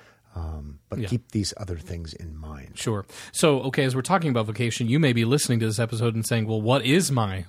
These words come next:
Speaker 2: vocation? What is my calling?" So how does someone figure out his or her calling?
Speaker 1: How about some guidelines? Maybe one
Speaker 2: Yeah.
Speaker 1: guideline would be, be lawful. And by that, what we mean on the
Speaker 2: Hmm.
Speaker 1: Pactum today is,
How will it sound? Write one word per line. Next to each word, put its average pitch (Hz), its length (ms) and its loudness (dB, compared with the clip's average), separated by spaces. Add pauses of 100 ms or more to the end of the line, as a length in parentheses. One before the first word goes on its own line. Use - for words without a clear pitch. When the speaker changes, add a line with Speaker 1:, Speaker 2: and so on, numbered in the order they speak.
Speaker 2:
vocation? 110 460 -2
What 120 160 0
is 120 600 0 (380)
my 107 240 4
calling?" 143 560 2 (240)
So 123 480 0
how 202 440 0 (260)
does 175 320 4
someone 101 580 -2
figure 127 480 -4
out 123 520 -2 (260)
his 123 180 -4
or 120 60 0
her 131 120 -4
calling? 113 580 -6
Speaker 1:
How - 120 0
about 147 220 4
some 180 120 0
guidelines? 101 680 0
Maybe 110 320 2
one 113 320 2
Speaker 2:
Yeah. 113 160 4
Speaker 1:
guideline 110 280 2
would 101 200 0
be, 95 300 -4 (360)
be 101 200 -2
lawful. 104 680 0 (320)
And 101 140 -2
by 101 220 2
that, 101 240 0
what 107 140 -2
we 107 120 -2
mean 101 240 -2
on 104 140 0
the 117 60 2
Speaker 2:
Hmm. 104 40 -2
Speaker 1:
Pactum 117 380 0
today 90 420 -6
is, 92 520 -6